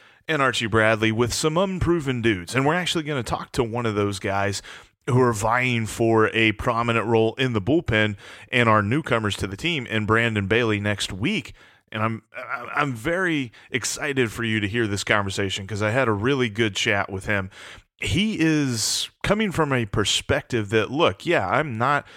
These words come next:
a known name, but I've got the talent to prove it to you. And just a little bit of a spoiler, he tells me that before he got traded,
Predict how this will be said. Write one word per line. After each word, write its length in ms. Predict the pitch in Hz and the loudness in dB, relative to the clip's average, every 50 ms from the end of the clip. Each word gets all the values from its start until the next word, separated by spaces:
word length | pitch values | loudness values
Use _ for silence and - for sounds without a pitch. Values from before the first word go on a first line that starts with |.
| - - - - - - | -20 -20 -20 -16 -8 -4
a 200 | - 113 113 110 | -2 0 0 0
known 560 | 110 110 113 120 131 135 131 123 113 104 101 | 0 0 2 2 2 2 2 0 0 -2 -2
name, 480 | 101 117 143 160 135 113 98 95 95 95 _ - _ _ _ _ _ - | -2 -2 0 0 -2 -4 -4 -6 -8 -12 _ -20 _ _ _ _ _ -12
but 260 | 117 107 104 120 117 | -6 0 2 2 2
I've 180 | 123 131 135 117 | 2 0 0 0
got 240 | 120 139 143 - - | -2 -2 -2 -2 -8
the 80 | 120 | -10
talent 520 | 101 - - 139 143 131 120 110 101 90 - - - - - - _ - | -8 -4 -2 0 0 2 2 0 -2 -2 -6 -10 -20 -20 -20 -16 _ -2
to 100 | - 107 | 0 0
prove 280 | - 123 143 147 127 | 2 2 0 2 2
it 120 | 117 - - | 0 -2 0
to 100 | - 160 | 2 2
you. 260 | 170 131 95 90 90 - - - - - - - | 2 2 0 -2 -4 -10 -18 -20 -18 -12 -4 2
And 320 | 151 165 170 165 151 127 - _ _ _ _ _ - | 4 4 4 2 0 -8 -14 _ _ _ _ _ -8
just 320 | - 151 151 139 - - | -4 -4 -4 -4 -2 -2
a 60 | 131 | 0
little 220 | 120 117 117 113 104 | 2 2 2 4 4
bit 120 | 110 110 | 4 4
of 120 | 110 104 104 | 4 4 2
a 40 | |
spoiler, 540 | 101 - - - 120 123 123 117 113 110 107 | 0 -2 -2 0 0 2 2 2 2 2 2
he 160 | 101 110 131 | 0 -2 -6
tells 400 | 127 - - 151 165 185 170 139 | -8 -8 -6 -4 -4 -4 -4 -4
me 200 | 139 135 127 123 | -4 -4 -2 -2
that 680 | 113 104 113 110 110 107 - _ - - - 127 113 107 | 0 0 2 2 2 0 -2 _ -16 -14 -10 -10 -6 -4
before 380 | 101 117 107 - 165 175 175 160 | -2 -4 -2 -2 -4 -4 -2 -2
he 120 | 143 143 | -4 -2
got 260 | 123 131 117 110 107 | -2 -2 -2 -2 -4
traded, 540 | - - - 160 - 220 180 123 110 101 | -6 -4 -4 -2 -4 -2 -2 0 -2 -2